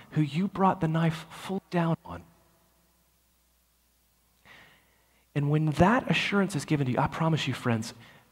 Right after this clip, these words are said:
you will begin to see this world the way that God sees it. Do, do you know how much God, the lengths to which he went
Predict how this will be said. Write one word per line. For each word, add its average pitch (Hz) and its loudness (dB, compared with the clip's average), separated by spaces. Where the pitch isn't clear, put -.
you 180 6
will 254 6
begin 208 8
to 170 8
see 170 2
this 151 2
world 139 4
the 120 2
way 117 2
that 113 0
God 110 0
sees 98 -4
it. 90 -8
Do, 196 -4
do 202 0
you 269 2
know 247 2
how 240 -2
much 226 4
God, 175 2
the 143 4
lengths 202 2
to - -12
which 170 -2
he 151 0
went 147 -2